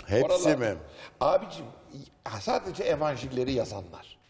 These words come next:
Speaker 1: Yani
Speaker 2: Evet.
Speaker 1: on iki tane havarinin mümkün
Speaker 2: Hayır,
Speaker 1: değil.
Speaker 2: dört, ben şu anda sadece o dört temel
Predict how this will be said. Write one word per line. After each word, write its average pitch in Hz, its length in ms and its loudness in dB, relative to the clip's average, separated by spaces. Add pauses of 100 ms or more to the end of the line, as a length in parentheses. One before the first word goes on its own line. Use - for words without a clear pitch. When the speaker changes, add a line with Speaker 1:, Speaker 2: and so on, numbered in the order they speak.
(200)
Speaker 1:
Yani 104 400 0
Speaker 2:
Evet. 117 160 2
Speaker 1:
on 117 140 2
iki 104 320 -4
tane 104 320 2
havarinin 98 760 0
mümkün 110 440 -6
Speaker 2:
Hayır, 214 200 2
Speaker 1:
değil. 113 100 -2
Speaker 2:
dört, 240 160 6 (220)
ben 208 120 4
şu - 240 -4
anda 196 340 0
sadece 214 400 -2
o 180 200 0
dört - 280 2
temel 151 280 4